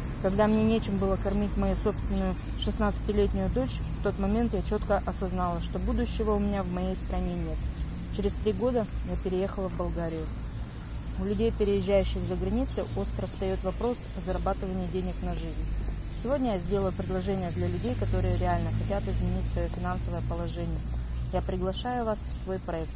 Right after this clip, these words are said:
компанию Starlife. Если вы, э, являетесь производителем каких-то уникальных товаров,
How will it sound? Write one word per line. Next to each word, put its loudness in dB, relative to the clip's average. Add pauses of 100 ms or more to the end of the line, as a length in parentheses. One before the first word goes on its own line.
компанию -2 (120)
Starlife. -2 (560)
Если 0
вы, -2 (360)
э, 0
являетесь 0
производителем -2
каких-то -4
уникальных -2
товаров, 0